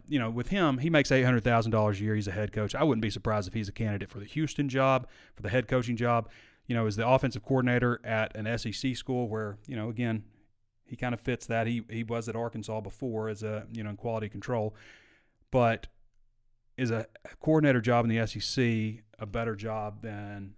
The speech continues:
you know, a head coaching job in the Sun Belt where he makes eight hundred thousand dollars a year and make, you know,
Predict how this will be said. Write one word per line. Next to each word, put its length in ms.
you 80
know, 180
a 60
head 180
coaching 300
job 420
in 80
the 80
Sun 220
Belt 280
where 120
he 60
makes 220
eight 100
hundred 200
thousand 300
dollars 260
a 40
year 280
and 140
make, 240
you 100
know, 140